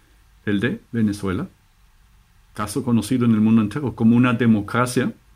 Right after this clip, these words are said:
también, donde había,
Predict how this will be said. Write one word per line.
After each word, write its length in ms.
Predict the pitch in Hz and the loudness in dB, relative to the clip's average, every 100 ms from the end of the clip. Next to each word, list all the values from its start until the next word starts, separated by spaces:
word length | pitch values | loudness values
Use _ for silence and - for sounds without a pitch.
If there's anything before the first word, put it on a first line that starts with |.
| _ | _
también, 420 | 101 98 127 190 - _ _ _ - _ - _ _ _ _ | -4 -2 -2 -4 -12 _ _ _ -20 _ -20 _ _ _ _
donde 480 | 113 113 107 107 104 - | -2 0 2 2 0 -4
había, 600 | 104 104 110 117 120 | -6 0 0 0 -2